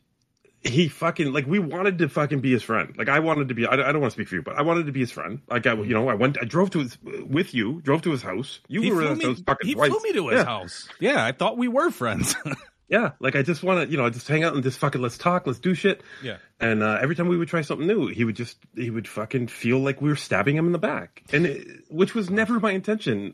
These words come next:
Speaker 1: at all,
Speaker 2: No.
Speaker 1: ever, ever in the history of me working there did I ever try to stab that guy in the back. But
Speaker 2: No, of
Speaker 1: that's
Speaker 2: course not.
Speaker 1: just his mindset. Yeah. I don't know what happened, and, like, maybe something happened to that guy one time, or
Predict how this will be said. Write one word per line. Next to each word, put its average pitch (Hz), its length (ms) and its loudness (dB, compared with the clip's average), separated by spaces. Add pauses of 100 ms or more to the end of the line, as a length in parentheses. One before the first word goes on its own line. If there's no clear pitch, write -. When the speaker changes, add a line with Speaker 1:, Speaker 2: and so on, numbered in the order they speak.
(120)
Speaker 1:
at 165 100 2
all, 254 200 2
Speaker 2:
No. - 100 -12
Speaker 1:
ever, 175 360 0
ever 285 300 2
in 202 160 -2
the 170 60 0
history 175 260 -2
of 147 80 0
me 147 80 2
working 139 300 0
there 82 180 -6 (240)
did 123 140 2
I 123 40 6
ever 123 140 0
try 120 160 0
to 107 60 0
stab 101 240 -4
that 92 140 -10
guy 95 80 -6
in 87 60 -8
the 87 60 -6
back. 71 320 -12
But 139 120 4
Speaker 2:
No, 123 40 -10
of - 60 -20
Speaker 1:
that's 151 180 0
Speaker 2:
course 147 160 -10
not. 165 80 -10
Speaker 1:
just 139 140 -4
his 117 140 0
mindset. 107 420 -6 (100)
Yeah. 101 200 -8 (640)
I - 20 -6
don't 139 220 0
know 117 60 -4
what 123 160 0
happened, 127 340 0
and, 113 240 0
like, 110 200 0
maybe 113 260 2
something 123 200 0
happened 120 200 2
to 120 40 0
that 120 140 -2
guy 120 140 2
one 117 180 2
time, 120 340 -2
or 82 200 -8